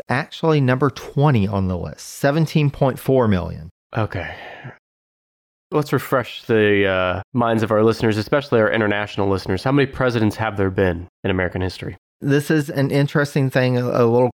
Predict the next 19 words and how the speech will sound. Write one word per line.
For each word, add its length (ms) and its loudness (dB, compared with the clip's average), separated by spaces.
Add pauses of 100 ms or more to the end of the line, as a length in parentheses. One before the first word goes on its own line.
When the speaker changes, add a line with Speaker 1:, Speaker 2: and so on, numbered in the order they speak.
Speaker 1:
quirk 380 0
with 460 2
presidencies. 840 -2 (460)
There 380 2
have 260 2
actually 560 2
been, 280 2
so 340 2 (360)
Joe 200 4
Biden 500 2
is 500 4
number 760 2 (280)
forty-six, 1300 -2 (360)
but 160 0
there 220 4
have 80 0
only 240 4
Speaker 2:
Mm-hmm. 60 2
Speaker 1:
been 320 2